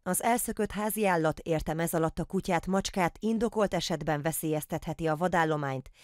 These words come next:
ezért szabadon vadászható." De volt, aki azt tanácsolta, hogy ha az utcán kóborló kutyát lát valaki, akkor értesítse az ebrendészetet,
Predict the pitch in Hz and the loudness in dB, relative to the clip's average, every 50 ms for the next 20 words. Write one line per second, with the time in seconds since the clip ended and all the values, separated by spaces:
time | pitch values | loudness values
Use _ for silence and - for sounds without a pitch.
0 | - - - - 233 185 196 185 160 - - - - - 196 180 165 165 151 151 | -20 -10 -6 -4 -4 0 0 0 0 0 -2 -6 -4 -2 0 2 2 0 0 0
1 | 147 139 139 151 147 143 143 135 135 - - 143 - - 139 123 107 - _ _ | -2 -2 -2 -2 0 0 0 0 -2 -4 -6 -8 -6 -4 -2 -4 -4 -6 _ _
2 | _ _ _ _ _ _ _ _ _ _ - 180 214 208 190 240 262 262 - 240 | _ _ _ _ _ _ _ _ _ _ 0 2 2 2 4 4 2 2 2 0
3 | 220 - 220 208 208 202 - 214 190 190 185 180 - - 190 185 170 - 185 170 | -2 0 2 2 2 2 2 0 2 2 2 2 0 0 0 0 0 2 2 0
4 | 165 - - 202 196 - 196 175 170 - 240 208 - - 233 208 - - - 196 | 2 0 -2 -2 -2 0 0 0 0 0 -2 -4 -4 -2 -2 -2 0 0 0 0
5 | 180 147 180 175 170 147 170 160 - - 175 - 175 160 160 - 175 160 160 - | 0 2 2 0 0 0 -2 -4 -4 -4 -4 -2 -2 -2 0 0 -2 -2 -2 0
6 | 196 190 185 180 - - 185 156 135 - - - - - - - 185 - - 208 | 0 2 2 2 0 0 -2 -4 -4 -6 -12 -20 -20 -10 -4 -2 -2 0 2 2
7 | 202 - 220 240 247 - 233 196 - - 196 - - - 165 156 - - 165 156 | 2 2 2 0 0 -2 -2 -2 -2 -2 -2 -2 0 0 0 0 0 0 0 0
8 | 165 160 151 156 147 160 156 - - 165 - 170 160 151 - - | 0 0 -2 0 0 -2 -2 -2 -4 -2 0 0 0 0 -2 -6